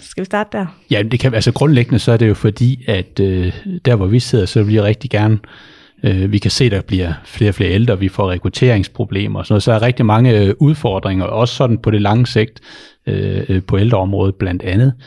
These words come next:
Speaker 2: Og derfor er det jo rigtig godt set fra sådan et forvaltningsperspektiv, at vi får lagt nogle planer.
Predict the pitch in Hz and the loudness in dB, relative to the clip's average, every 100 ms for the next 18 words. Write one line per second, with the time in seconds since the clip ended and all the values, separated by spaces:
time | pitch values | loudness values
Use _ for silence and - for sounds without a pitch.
0 | - - _ _ 104 101 120 139 - 104 | -20 -20 _ _ -4 -2 0 0 0 0
1 | 104 120 - 110 107 107 - 113 98 - | 0 -2 -2 -2 -2 -4 -2 -2 -2 -6
2 | - 98 95 90 - 101 107 131 101 - | -2 0 -2 -4 -6 -2 0 -2 -6 -4
3 | - - - - - 113 - 90 90 - | -4 -2 -4 -2 -2 -2 -2 -4 -4 -2
4 | 101 107 113 101 - 107 95 82 | -2 -2 -2 -4 -2 -2 -2 -6